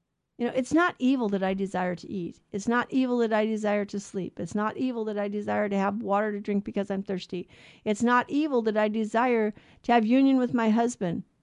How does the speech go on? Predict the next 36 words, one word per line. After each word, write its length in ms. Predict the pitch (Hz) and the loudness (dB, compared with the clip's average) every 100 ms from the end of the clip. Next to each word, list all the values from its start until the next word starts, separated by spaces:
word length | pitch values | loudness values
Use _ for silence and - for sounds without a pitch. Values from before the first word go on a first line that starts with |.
| _ _ _ _ _ _ _ _ - | _ _ _ _ _ _ _ _ 0
for 140 | 220 | 4
the 100 | 220 | 4
sake 300 | - 247 247 | 6 4 4
of 80 | 233 | -2
the 100 | 226 | 0
good 220 | 240 233 | 2 4
of 80 | 226 | 2
the 80 | 226 | -2
spouse, 460 | - 220 220 220 | -2 0 2 0
for 300 | 208 196 - | -4 -6 -4
the 120 | 202 | -4
sake 320 | - - 233 226 | -4 0 0 0
of 140 | 202 | -4
the 140 | 226 214 | -6 2
good 160 | 240 | 4
of 80 | 220 | 4
each 200 | 233 214 | 0 -2
one 160 | 233 233 | 0 0
of 120 | 220 | 0
us, 180 | 214 - 247 | 0 -2 -4
and 260 | 233 233 | -2 -2
for 220 | - 220 | -2 -2
pr-, 140 | 214 - 233 - _ _ _ - | -4 -10 -14 -18 _ _ _ 0
bringing 280 | 233 226 214 | 2 4 4
children 400 | - 262 240 208 | 2 0 0 -2
into 160 | 202 | -2
this 240 | 202 202 - | -4 -6 -4
world. 320 | 240 220 - _ _ _ _ | -4 -4 -6 _ _ _ _
None 220 | 233 330 | 2 4
of 80 | 359 | 4
those 180 | 277 247 | 2 2
things 240 | 247 240 | 2 4
are 120 | 226 - | 2 -2
evil. 480 | 262 311 262 - - _ _ _ _ _ _ _ _ - | -2 -2 -4 -12 -20 _ _ _ _ _ _ _ _ -2
But 140 | 226 | 4
when 180 | 254 | 4